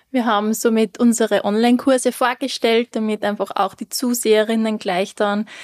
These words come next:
eine Abhilfe haben. Das heißt, wenn man sich angesprochen gefühlt hat, dann kann man da, hat man dann gleich auf unserer Website die passende Hilfe erfahren können.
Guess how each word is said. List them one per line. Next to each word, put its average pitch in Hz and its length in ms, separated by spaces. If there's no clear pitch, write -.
eine 214 280
Abhilfe 247 840
haben. 226 460
Das 214 160
heißt, 220 400
wenn 220 160
man 226 140
sich - 180
angesprochen 226 720
gefühlt 285 540
hat, 254 260
dann 220 380
kann 208 220
man 202 120
da, 202 340
hat 226 200
man 208 100
dann 208 140
gleich 208 340
auf - 160
unserer 220 320
Website 202 420
die 226 60
passende 220 460
Hilfe 262 360
erfahren 196 520
können. 233 480